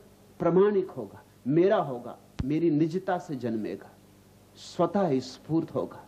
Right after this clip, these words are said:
और संन्यास का क्या अर्थ है? अपने ढंग से जीऊंगा ताकि परमात्मा के सामने जब जाऊं तो ये कह सकूं कि तुमने जो प्रेरणा मुझे दी थी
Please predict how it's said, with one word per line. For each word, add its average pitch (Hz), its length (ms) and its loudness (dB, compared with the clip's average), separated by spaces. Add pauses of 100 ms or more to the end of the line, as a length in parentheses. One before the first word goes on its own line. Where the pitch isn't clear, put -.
(460)
और 233 220 4
संन्यास 262 440 0
का 285 140 0
क्या 269 200 -6
अर्थ 147 300 -6
है? - 100 -20 (2000)
अपने 294 440 4
ढंग 233 280 2
से 254 200 0
जीऊंगा 190 540 2 (420)
ताकि 185 280 0
परमात्मा 190 580 2
के 170 160 -2
सामने 180 440 0
जब 135 200 -2
जाऊं 180 340 2 (240)
तो 156 60 -4
ये 139 200 -2
कह 160 220 -4
सकूं 127 360 -4 (340)
कि 139 60 -2
तुमने 151 340 2
जो 139 200 0 (140)
प्रेरणा 151 340 0
मुझे 117 300 2
दी 110 220 -2
थी 113 220 -12